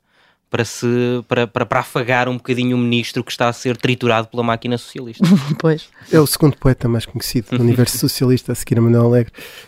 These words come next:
Speaker 3: E, eh, ele, eh, tem um livro, ehm, que se chama, com o Nicolau Santos, que se chama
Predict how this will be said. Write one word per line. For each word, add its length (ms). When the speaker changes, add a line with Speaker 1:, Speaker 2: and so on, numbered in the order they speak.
Speaker 3:
E, 280
eh, 400
ele, 400
eh, 280
tem 120
um 120
livro, 500
ehm, 480
que 80
se 80
chama, 400
com 300
o 20
Nicolau 320
Santos, 280
que 80
se 120
chama 340